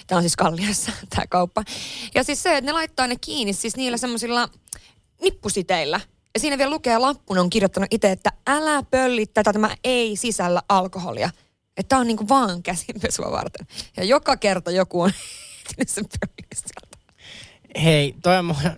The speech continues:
Speaker 2: toi on vähän pelottavaa, kun mä oon nyt nähnyt pari kertaa
Speaker 1: Niitä
Speaker 2: Sporassa.
Speaker 1: videoita.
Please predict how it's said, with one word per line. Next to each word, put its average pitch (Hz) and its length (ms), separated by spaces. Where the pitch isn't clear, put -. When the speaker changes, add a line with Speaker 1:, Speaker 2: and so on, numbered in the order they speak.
Speaker 2:
toi 175 120
on 175 60
vähän 190 200
pelottavaa, 151 400
kun 147 100
mä 165 80
oon 151 100
nyt 147 160
nähnyt 143 360
pari 139 240
kertaa 117 400
Speaker 1:
Niitä 117 140
Speaker 2:
Sporassa. 123 160
Speaker 1:
videoita. 175 420